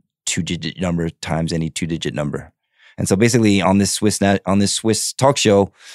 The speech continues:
the host was just asking someone in the audience to name, to throw out random numbers, and he would be able to, Manuel Akanji was able to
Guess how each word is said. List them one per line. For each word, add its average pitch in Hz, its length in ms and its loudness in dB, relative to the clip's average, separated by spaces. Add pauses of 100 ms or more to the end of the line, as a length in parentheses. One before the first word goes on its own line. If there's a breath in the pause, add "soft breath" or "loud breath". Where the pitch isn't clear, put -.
(180 loud breath)
the 95 80 2
host 117 260 2
was 98 100 0
just 95 160 0
asking 95 680 0
someone 98 280 0
in 90 80 0
the 90 80 0
audience 92 440 2
to - 100 -4
name, 85 480 -2
to 82 120 -6
throw 90 200 2
out 73 180 2
random 85 320 -2
numbers, 80 400 -4
and 78 160 -4
he 85 220 -6
would 82 320 -6 (160)
be 90 180 0
able 87 180 0
to, 90 380 -2
Manuel 101 440 4
Akanji 104 280 2
was 98 120 2
able 104 200 4
to 98 260 2